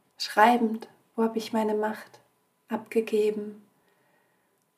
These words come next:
Wo hab ich meine Macht, meine Stärke gedrosselt?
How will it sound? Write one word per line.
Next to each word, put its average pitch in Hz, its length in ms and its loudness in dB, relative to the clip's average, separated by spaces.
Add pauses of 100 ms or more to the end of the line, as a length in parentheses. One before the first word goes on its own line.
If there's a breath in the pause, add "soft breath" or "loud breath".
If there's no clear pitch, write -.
(180)
Wo 220 80 4
hab 220 80 6
ich 220 120 6
meine 220 260 8
Macht, 214 440 2
meine 220 220 -4
Stärke 226 500 -2
gedrosselt? 214 920 -6